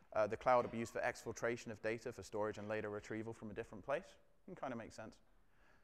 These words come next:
Nova can have all of these problems, plus a whole bunch more. The reason it can have all of those is because you can use Nova for storing files, right? You can spin up a V M, spin up some persistent storage, run N F S, F T P, whatever you want,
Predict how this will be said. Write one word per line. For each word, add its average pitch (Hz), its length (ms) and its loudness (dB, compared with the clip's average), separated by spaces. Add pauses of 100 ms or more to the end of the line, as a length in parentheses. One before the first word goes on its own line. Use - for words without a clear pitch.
(120)
Nova 175 260 6
can 190 120 -2
have 160 280 8
all 156 240 8
of 135 140 2
these 156 420 -2 (640)
problems, 175 360 8 (500)
plus 139 160 4
a 123 60 -2
whole 127 140 6
bunch 120 280 -4
more. 135 160 0 (180)
The 127 80 -4
reason 147 180 0
it - 40 -8
can 147 100 -4
have 127 140 0
all 127 180 2
of 110 100 -4
those 120 320 2
is 104 120 -8
because 117 500 -2 (380)
you 127 100 -2
can 127 320 -2
use 120 220 -4
Nova 101 340 -4
for - 160 -14
storing 101 360 -4
files, 143 400 0 (200)
right? - 240 -6
You 120 60 -6
can 117 160 -8
spin 101 220 -6
up 104 100 -10
a 113 40 -4
V 101 160 -6
M, 139 320 -2
spin 101 200 -10
up - 80 -8
some 98 140 -12
persistent 98 440 -10
storage, 135 480 0 (460)
run 107 160 -2
N 98 120 -2
F 98 140 -4
S, 104 180 2
F 101 140 -4
T 98 120 -8
P, 107 180 -4
whatever 98 220 -2
you 90 80 -4
want, 135 220 0